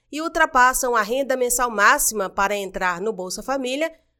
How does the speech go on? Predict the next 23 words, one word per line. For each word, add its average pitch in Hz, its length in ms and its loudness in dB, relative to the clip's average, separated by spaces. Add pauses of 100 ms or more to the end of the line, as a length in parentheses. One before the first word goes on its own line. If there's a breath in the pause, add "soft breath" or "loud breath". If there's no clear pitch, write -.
(100)
continuem 330 540 -4
recebendo 226 600 -2
o 226 60 -4
benefício 226 640 -2
por 247 180 -4
um 311 120 -4
tempo. 185 520 -4 (340)
O 214 100 -2
objetivo 233 720 -2
é 262 160 4
oferecer 247 680 0
uma 233 160 0
transição 190 540 -6
segura 302 500 -4 (360 soft breath)
para 320 180 2
as 302 120 0
famílias 262 540 -2
começarem 240 800 2
a 240 160 2
melhorar 226 720 -2
a 208 60 0
condição 208 540 -6
financeira. 190 800 -4